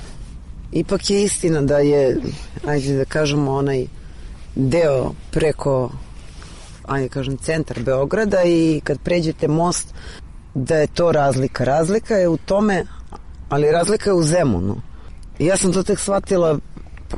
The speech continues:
prošle godine, krajem prošle godine. Koliko je Zemun u suštini kao, kao da je grad za sebe. Oni ga jedinstveno čuvaju od, od svih nekih negativnih uticaja, od, a održavaju ono što je bitno.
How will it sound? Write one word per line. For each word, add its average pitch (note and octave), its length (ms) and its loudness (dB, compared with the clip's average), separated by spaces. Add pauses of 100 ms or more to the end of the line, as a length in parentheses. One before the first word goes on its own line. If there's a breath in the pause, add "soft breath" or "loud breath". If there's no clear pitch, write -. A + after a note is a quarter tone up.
prošle - 360 2
godine, A2 380 2
krajem D3+ 300 2
prošle C3+ 360 -2
godine. - 340 -4 (880 loud breath)
Koliko F3 480 2
je F#3+ 120 4
Zemun G3 360 4
u E3+ 100 2
suštini F#3+ 520 0
kao, G#3+ 280 2
kao B3 240 2
da A#3 100 2
je G#3+ 60 4
grad G3 280 2
za D3+ 140 0
sebe. C#3+ 540 0
Oni D#3+ 360 0
ga D3+ 280 4 (520 loud breath)
jedinstveno E3 760 2
čuvaju D#3+ 600 4
od, C3+ 400 2 (760 loud breath)
od - 360 -4 (280)
svih - 420 -2
nekih - 680 -2
negativnih D3 800 2
uticaja, C#3 720 2
od, B2+ 540 0 (800 loud breath)
a C3+ 160 0
održavaju D3 680 2
ono D#3+ 140 2
što - 200 0
je C#3+ 40 4
bitno. F#2+ 560 0